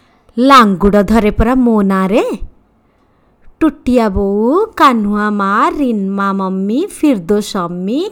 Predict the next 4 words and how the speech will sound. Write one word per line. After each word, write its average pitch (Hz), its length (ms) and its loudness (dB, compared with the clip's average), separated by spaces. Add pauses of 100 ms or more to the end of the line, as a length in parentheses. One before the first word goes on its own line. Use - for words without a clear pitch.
(100)
କାମେଶ୍ୱରୀ 220 680 -4
ଆମା, 208 520 -4
ପ୍ରତିମା 247 760 -6
ଆଈ, 190 500 -6